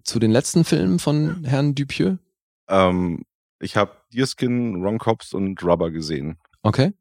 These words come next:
Speaker 1: Hab ich auch alle gesehen.
Speaker 2: Also Re-, diesen Re-, Reality oder Realität, oder
Speaker 1: Mhm.
Speaker 2: wie, den hab ich noch nicht gesehen. Und diesen Wrong, an, nur Wrong
Speaker 1: Ja.
Speaker 2: kenn ich auch noch nicht.
Speaker 1: Den kenn ich auch noch nicht.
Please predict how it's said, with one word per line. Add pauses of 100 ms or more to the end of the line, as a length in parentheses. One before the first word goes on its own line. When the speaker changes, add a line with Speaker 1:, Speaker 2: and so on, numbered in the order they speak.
(140)
Speaker 1:
Hab
ich
auch
alle
gesehen.
Speaker 2:
Also
Re-,
diesen
Re-,
Reality
oder
Realität,
oder
Speaker 1:
Mhm.
Speaker 2:
wie,
den
hab
ich
noch
nicht
gesehen.
Und
diesen (200)
Wrong,
an,
nur
Wrong
Speaker 1:
Ja.
Speaker 2:
kenn
ich
auch
noch
nicht. (400)
Speaker 1:
Den
kenn
ich
auch
noch
nicht.